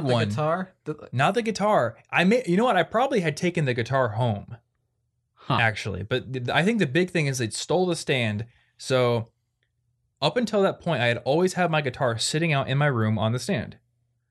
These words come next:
Speaker 2: So when I came into my room, I could just grab it and play it, and I would often play, probably once a day at least, because it's just there, and it's so easy to just grab it, bam. Now it's up in that, it's just zipped up in a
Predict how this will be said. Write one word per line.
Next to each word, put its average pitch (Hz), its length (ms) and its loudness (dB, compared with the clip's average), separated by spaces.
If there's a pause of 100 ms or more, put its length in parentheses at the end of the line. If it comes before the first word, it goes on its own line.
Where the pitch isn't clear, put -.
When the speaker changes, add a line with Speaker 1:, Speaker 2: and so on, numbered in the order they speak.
(480)
Speaker 2:
So 113 380 0
when 110 220 2
I 110 80 2
came 131 240 -2
into 156 120 0
my 156 60 2
room, 110 240 0
I 113 60 0
could 110 120 -4
just 107 160 -6
grab 107 260 0
it 123 120 0
and 120 180 -4
play 110 260 0
it, 120 200 -2 (140)
and 113 220 -2
I 104 60 0
would 107 240 -2
often 110 360 -2
play, 123 360 -2
probably 123 300 -2
once 117 260 -2
a 117 40 -4
day 135 200 0
at 101 140 -8
least, - 400 -8 (120)
because 107 280 -4
it's 95 160 -8
just - 240 -14 (100)
there, 110 440 0 (220)
and 104 120 -4
it's 101 140 -8
so 120 200 0
easy 117 200 0
to 101 40 -2
just 101 180 -6
grab 101 220 -4
it, 113 180 -8
bam. 107 260 0 (360)
Now 127 500 2
it's 120 220 -6
up 123 140 -2
in 147 100 -2
that, 135 200 0
it's - 160 -6
just 104 260 -8
zipped 127 280 0
up 147 200 2
in 143 100 0
a 120 160 -2